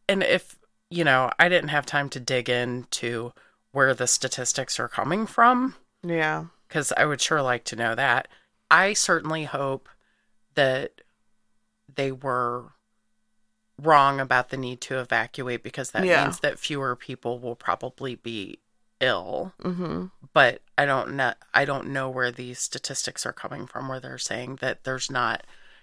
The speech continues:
Speaker 1: necessarily an increased number of illnesses. I'm like,
Speaker 2: Mm-hmm.
Speaker 1: "Yeah, says who?"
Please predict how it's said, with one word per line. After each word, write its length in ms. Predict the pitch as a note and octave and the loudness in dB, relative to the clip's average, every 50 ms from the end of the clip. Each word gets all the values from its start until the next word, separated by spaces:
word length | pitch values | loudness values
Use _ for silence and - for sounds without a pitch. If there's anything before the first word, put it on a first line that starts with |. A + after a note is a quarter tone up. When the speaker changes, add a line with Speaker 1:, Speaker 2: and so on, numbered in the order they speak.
| _ _ - | _ _ 4
Speaker 1:
necessarily 920 | D3 C3+ - - C#3 B2+ - - A#2+ A#2+ A#2 A2+ A#2 A#2+ A#2+ B2 B2 - _ - _ _ _ _ _ _ _ _ | 4 4 4 -2 -4 -4 -4 -2 -2 -2 -4 -2 -4 -4 -4 -4 -8 -12 _ -20 _ _ _ _ _ _ _ _
an 80 | - D#3 | -4 -2
increased 800 | D3 C#3+ - - - - D3 C#3+ C3 B2 - - - - - - - - - - - - - | -2 -4 -8 -10 -6 -4 -4 -4 -2 -4 -6 -6 -8 -8 -14 -14 -20 -20 -20 -20 -20 -18 -6
number 360 | - D3+ C#3 C3+ B2 C3 C3 | -2 0 0 0 0 -2 -4
of 100 | A#2+ A#2 - - | -2 -2 -2 -2
illnesses. 880 | - C3 C3 B2+ B2 A#2 A#2 - - B2+ B2 A#2 A#2+ A#2+ A#2 - - - _ _ _ _ _ _ _ _ - - | -2 -4 -2 -4 -6 -6 -6 -6 -4 -4 -4 -4 -6 -8 -8 -10 -12 -14 _ _ _ _ _ _ _ _ -12 -4
I'm 220 | F3+ F3 C3+ C#3 | -2 0 2 2
like, 180 | C3+ C3 B2+ E3 | 2 0 0 -2
Speaker 2:
Mm-hmm. 80 | E3+ - - - - | -6 -10 -12 -18 -14
Speaker 1:
"Yeah, 280 | - C#3+ C3+ A2+ G#2+ | -4 0 2 2 2
says 380 | - - - B2+ A2 G#2+ - - | 0 -2 0 0 0 0 -2 -4
who?" 320 | - D#3 A2+ D#2+ F2+ - | 0 0 0 0 -2 -6